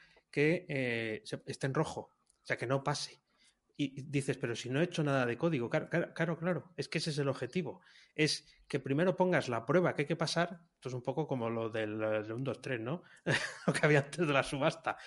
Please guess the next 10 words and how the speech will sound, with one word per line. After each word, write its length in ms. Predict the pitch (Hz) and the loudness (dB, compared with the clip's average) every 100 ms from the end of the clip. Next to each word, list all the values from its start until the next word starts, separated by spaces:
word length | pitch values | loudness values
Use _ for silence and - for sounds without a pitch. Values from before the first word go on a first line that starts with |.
| - | -6
Es 100 | 170 | 0
la, 200 | 160 147 - | 4 4 6
la 220 | 131 131 | 4 6
prueba 260 | 160 180 | 6 8
que 100 | 143 | 6
tienes 200 | 139 165 | 4 0
que 100 | - | 0
pasar 380 | - 160 170 175 - - _ - | -2 -2 0 -4 -6 -20 _ 2
antes 500 | 175 190 190 180 165 | 4 4 0 0 2
de 240 | 175 196 | 2 0